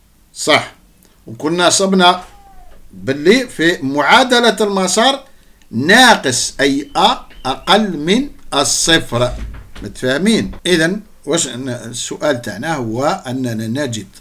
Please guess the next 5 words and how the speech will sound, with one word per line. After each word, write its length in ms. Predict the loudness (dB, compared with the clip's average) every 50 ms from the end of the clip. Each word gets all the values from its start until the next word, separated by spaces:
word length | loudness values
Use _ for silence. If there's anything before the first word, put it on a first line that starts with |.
| -20 _ _ -2
قيمة 320 | -2 0 0 -2 -4 -6 -12 _ -20 -20 -20 -20 -20 -20 -20 -20 _ _ -20 -20 _ _ -20 -20 _ _ -20 _ -20 -20 -20 -20 -10 -2
في 320 | 2 2 4 2 2 -2 -10 -20 -20 -20 _ _ -20 -18
صفر 560 | -12 -10 -8 -6 -6 -8 -8 -8 -10 -12 -12 -14 _ -20 -20 -20 -20 _ _ -20 _ _ _ -2
التي 520 | -2 0 0 0 -2 -2 -2 -4 -6 -12 -20 -20 -20 -20 -20 -20 _ -20 _ _ -20 -20 -20 -20 -20 _ _ _ -20 -20 _ _ -12
تمكن 560 | -8 -6 -4 -4 -4 -4 -6 -10 -16 -18 -18